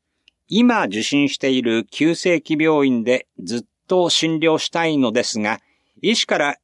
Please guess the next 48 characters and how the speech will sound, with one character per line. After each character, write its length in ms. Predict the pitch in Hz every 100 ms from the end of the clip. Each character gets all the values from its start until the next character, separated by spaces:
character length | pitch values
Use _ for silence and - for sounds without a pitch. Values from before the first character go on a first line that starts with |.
| _
近 340 | - 254 247 208
所 120 | 147
の 180 | 117 110
医 100 | 113
療 320 | 143 165 160
機 160 | - -
関 280 | 147 131 143
へ 80 |
の 200 | 127 101
紹 240 | 95 107 131
介 220 | 156 151
状 220 | 147 147
を 40 | 135
発 240 | 120 110 _
行 220 | 165 156
し 60 | -
て 100 | 131
も 100 | 117
ら 120 | 107
い 60 |
ま 80 | 101
し 80 | -
た。 180 | 107 - _ _ _
こ 100 | -
れ 120 | 143
は 200 | 135 139 - _ _
ど 200 | 95 147
の 180 | 214 208
よ 200 | 180 147
う 40 |
な 200 | 131 127 -
意 160 | 143
味 200 | 175 139
な 140 | 113 120
の 100 | 92
で 100 | 87
し 100 | -
ょ 80 | -
う 40 |
か？ 160 | - - _ _ _ _ _ _ _ _ _
回 200 | 160 180
答 240 | 160 143
四、 320 | 117 110 71 - _ _ _ _ _ _ _ _ _ _ _
一 140 | 127 - -
般 160 | 220
的 240 | 208 208 214
に 120 | 180
は 180 | 113